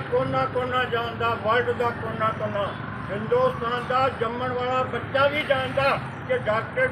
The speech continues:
ਭੀਮ ਰਾਓ ਅੰਬੇਦਕਰ ਜੀ ਨੇ ਸਮਾਜ ਵਾਸਤੇ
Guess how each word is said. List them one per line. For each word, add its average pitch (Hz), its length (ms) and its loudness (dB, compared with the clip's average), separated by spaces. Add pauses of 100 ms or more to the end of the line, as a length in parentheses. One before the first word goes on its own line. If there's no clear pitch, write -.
ਭੀਮ 233 320 -6
ਰਾਓ 247 340 2
ਅੰਬੇਦਕਰ 240 600 -4
ਜੀ 233 220 -6
ਨੇ 226 140 -2 (560)
ਸਮਾਜ 226 480 0
ਵਾਸਤੇ 240 400 0